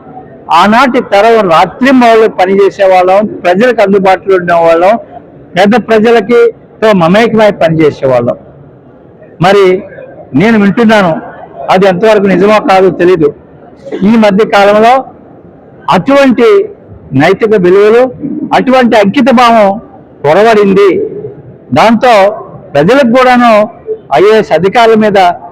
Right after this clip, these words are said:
నమ్మకం పోతుంది. ఆ రోజుల్లో మేము అధికారులుగా పనిచేస్తున్నప్పుడు, నేను ఈ జిల్లా కలెక్టర్గా పనిచేస్తున్నప్పుడు తెలుగుదేశం వ్యవస్థలో పనిచేశాను,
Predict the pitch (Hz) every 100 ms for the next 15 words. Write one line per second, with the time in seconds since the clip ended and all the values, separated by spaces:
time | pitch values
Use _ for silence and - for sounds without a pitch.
0 | - - - 123 160 214 240 233 202 185
1 | 185 170 180 151 - - - - 139 170
2 | 202 220 233 220 220 196 196 226 226 220
3 | 202 190 214 214 240 226 240 220 240 196
4 | - - - - 180 180 208 240 220 214
5 | 220 220 196 202 208 226 220 240 240 226
6 | - - - - - - - 180 247 269
7 | - 247 214 - - - - - - -
8 | 185 196 214 180 180 175 175 185 156